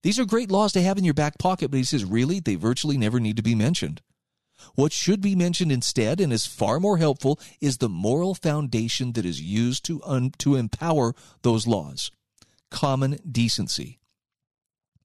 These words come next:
So when someone asks you for something private, don't bring up hipaa. Just say, "That's private." If someone says, "I can't do that for you," don't say, "A D A accommodation." Say,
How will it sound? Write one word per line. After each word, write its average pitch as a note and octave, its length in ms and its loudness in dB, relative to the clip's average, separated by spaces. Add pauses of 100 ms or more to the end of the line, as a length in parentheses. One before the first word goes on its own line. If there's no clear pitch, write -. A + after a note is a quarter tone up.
(280)
So D#3 160 0
when E3+ 100 2
someone G#3+ 240 -2
asks E3 380 -2
you G2+ 100 -6
for A2 100 -4
something A#2 380 -2
private, C3+ 460 -4 (920)
don't C#3 180 2
bring G3 180 2
up A#3+ 120 0
hipaa. B2 400 -2 (800)
Just D3+ 200 0
say, D3 240 0 (380)
"That's G#2+ 180 -2
private." - 440 -4 (1200)
If A2+ 140 -4
someone C3+ 240 0
says, A#2 180 -2
"I A#2+ 80 2
can't C#3 280 -2
do C#3 140 2
that C#3+ 220 0
for F#2+ 200 -2
you," C3 120 2
don't C3 200 0
say, - 260 0
"A A3 180 0
D A#3 160 2
A G#3+ 160 4
accommodation." F3 760 0 (260)
Say, C#3 340 0